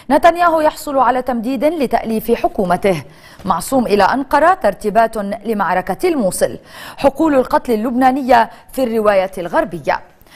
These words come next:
ثلاث حوادث غرق جديدة ولا توقعات بحلول سريعة،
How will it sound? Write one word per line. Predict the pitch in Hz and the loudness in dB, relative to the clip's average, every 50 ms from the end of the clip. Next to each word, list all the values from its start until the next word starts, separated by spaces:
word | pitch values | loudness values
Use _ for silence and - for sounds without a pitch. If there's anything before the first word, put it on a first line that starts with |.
| - - - _ - | -20 -20 -18 _ 0
ثلاث | 294 302 339 349 359 359 349 | 0 4 4 4 4 4 0
حوادث | 311 - 302 285 294 302 247 294 277 269 | 0 0 0 2 2 0 0 -2 -4 -2
غرق | 214 247 285 285 269 - 220 | 0 0 0 0 0 -2 -2
جديدة | 240 240 208 262 320 247 285 320 349 | -4 -4 -2 -2 -2 2 2 2 4
ولا | 320 254 233 226 | 2 2 0 0
توقعات | 226 240 220 214 208 - - 214 196 240 285 302 - 202 | 0 2 0 0 0 2 0 2 4 4 2 2 0 -4
بحلول | 196 233 - 233 220 247 254 247 233 | -8 -6 -6 -4 -4 -4 -4 -4 -4
سريعة، | 226 - 240 233 285 311 269 196 196 185 170 | -2 0 0 2 2 2 2 2 2 2 2